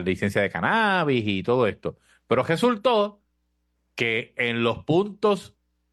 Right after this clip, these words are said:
catorce, quince y dieciséis, para aquellos que han, han buscado la, la, la decisión de, de, de Raúl Candelario, el, el juez,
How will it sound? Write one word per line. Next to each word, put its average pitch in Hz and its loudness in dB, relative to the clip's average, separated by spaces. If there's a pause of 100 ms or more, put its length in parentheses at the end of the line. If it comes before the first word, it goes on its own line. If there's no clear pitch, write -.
(160)
catorce, 185 0
quince 190 -2
y 185 4
dieciséis, 185 0
para 107 -2
aquellos 113 -6
que 131 -2
han, 127 -4
han 123 -2
buscado 120 0
la, 110 0
la, 92 -2
la 98 0
decisión 101 -2
de, 107 0 (500)
de, 95 -2 (100)
de 95 0
Raúl 98 0
Candelario, 117 0
el, 87 -2
el 92 -2
juez, 127 0